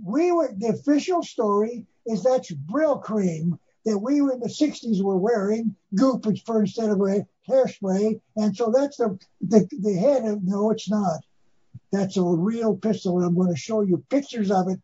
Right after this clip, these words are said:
We got the picture. We got the gun. This is the driver administering the gun shot, the fatal shot. Now, let's talk about further evidence. The Zapruder film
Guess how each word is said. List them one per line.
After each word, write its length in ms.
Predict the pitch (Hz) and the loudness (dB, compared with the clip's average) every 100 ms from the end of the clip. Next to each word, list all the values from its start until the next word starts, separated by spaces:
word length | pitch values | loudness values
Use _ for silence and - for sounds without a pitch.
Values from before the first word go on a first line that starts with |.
| _ | _
We 140 | 220 214 | -2 0
got 260 | 233 220 | 2 0
the 80 | 202 | -2
picture. 380 | 196 202 - 180 - - | -2 -2 -2 -8 -8 -4
We 100 | 208 | 0
got 200 | 220 196 | 0 -2
the 80 | 170 | -2
gun. 340 | 185 156 131 - - - | 0 -2 -4 -12 -10 0
This 220 | 254 254 | 0 2
is 180 | 247 190 | 0 0
the 100 | 196 | 0
driver 600 | 151 233 269 240 196 190 - - | 0 -2 2 0 0 -4 -8 -6
administering 760 | 208 214 233 233 190 220 208 202 | -2 2 2 0 -2 0 0 2
the 100 | 180 | 0
gun 400 | 190 180 135 127 _ _ - | 0 0 -2 -8 _ _ -6
shot, 320 | - 190 - _ | 0 0 0 _
the 100 | 190 | -4
fatal 300 | 202 233 214 | 0 2 2
shot. 300 | 190 165 131 - _ _ | 0 -2 -4 -8 _ _
Now, 280 | 196 190 165 | -2 0 0
let's 220 | 165 190 | -2 -4
talk 260 | - 208 190 | -2 -2 0
about 300 | 151 165 139 - - _ | -2 -2 -4 -10 -20 _
further 360 | 214 208 175 165 | 0 2 2 -2
evidence. 520 | 165 143 131 - - - - - - - - - - - _ _ _ 349 - - - - - _ _ _ _ _ - - - - - - _ _ _ _ - - _ _ _ _ _ _ _ - | -2 -2 -6 -8 -12 -16 -20 -20 -20 -12 -8 -8 -10 -20 _ _ _ -20 -20 -18 -14 -14 -16 _ _ _ _ _ -20 -20 -18 -18 -18 -20 _ _ _ _ -20 -20 _ _ _ _ _ _ _ -6
The 60 | |
Zapruder 540 | 165 190 190 269 311 285 | -2 -2 0 -2 0 -2
film 460 | - 254 226 208 | -2 0 0 -4